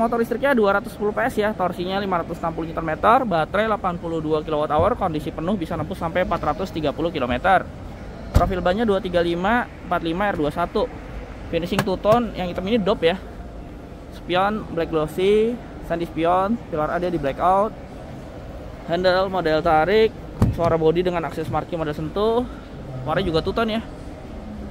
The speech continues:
Untuk interior juga sama, two tone-nya kayak eksterior, kombinasi putih dengan warna orange. Di sini ada ambient light,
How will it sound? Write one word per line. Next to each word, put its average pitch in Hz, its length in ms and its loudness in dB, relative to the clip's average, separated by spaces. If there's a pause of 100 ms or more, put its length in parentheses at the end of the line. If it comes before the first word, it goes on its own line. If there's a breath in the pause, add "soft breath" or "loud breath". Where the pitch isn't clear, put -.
Untuk 165 160 -6
interior 185 240 -2
juga 165 240 -2
sama, 208 240 0
two 202 80 -4
tone-nya 175 320 -2
kayak 170 240 0
eksterior, 180 400 2
kombinasi 151 480 -4
putih 170 320 0
dengan 165 320 2
warna 151 240 2
orange. 165 400 4 (1500)
Di 147 80 -6
sini 170 160 2
ada 156 160 4
ambient 147 320 0
light, 196 320 4